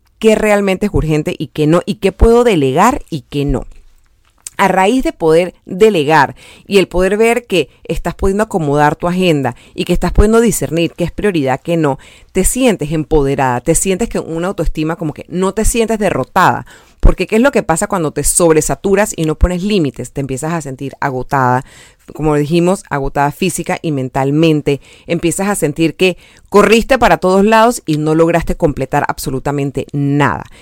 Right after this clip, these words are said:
Entonces, el organizarnos de esa manera, el poder saber entender y decir,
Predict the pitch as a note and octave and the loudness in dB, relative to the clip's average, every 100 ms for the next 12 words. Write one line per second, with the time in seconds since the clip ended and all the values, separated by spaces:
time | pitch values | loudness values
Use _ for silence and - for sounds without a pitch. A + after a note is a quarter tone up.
0 | - - E3+ F3+ E3+ E3+ F3+ - _ _ | -20 -4 -2 0 -2 0 -2 -2 _ _
1 | _ _ _ _ - G3 - G3+ F#3+ F#3+ | _ _ _ _ 0 0 4 2 4 0
2 | - A#3 A#3+ B3 G#3+ G#3+ D#3+ C#3 B2+ - | 2 2 4 2 2 -2 -2 -4 -4 -4
3 | D#3+ D#3 D#3+ E3 F3 - G#3 G#3 G#3 G#3 | -6 -2 2 2 2 -2 -2 0 -2 -2
4 | E3 D3 D#3 - D#3+ D3 - E3+ - | -2 2 0 0 -4 -2 0 0 0